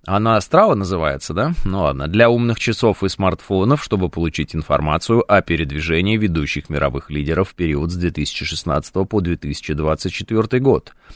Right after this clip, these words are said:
Охранники Макрона, Трампа, Байдена и даже Путина фактически рассекретили свою работу, делясь в приложении своими спортивными достижениями. Они делились маршрутами своих пробежек,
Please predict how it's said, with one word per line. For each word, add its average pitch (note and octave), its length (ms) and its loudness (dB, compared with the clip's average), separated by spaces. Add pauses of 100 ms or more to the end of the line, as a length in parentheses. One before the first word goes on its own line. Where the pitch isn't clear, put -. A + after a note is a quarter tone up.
(180)
Охранники A2 580 2
Макрона, F#2 580 0
Трампа, F2+ 460 2
Байдена G2+ 540 4
и - 20 2
даже C#2+ 480 0 (220)
Путина - 640 -6 (320)
фактически - 500 -4
рассекретили F2+ 580 -2
свою F#2+ 280 4
работу, G2+ 360 4
делясь F2+ 320 2
в - 40 -20
приложении E2 500 0
своими E2 380 0
спортивными D#2+ 640 0
достижениями. D2 760 -2 (380)
Они F#2+ 220 2
делились F#2+ 420 2
маршрутами F#2 540 0
своих D#2 340 -2
пробежек, B2+ 600 0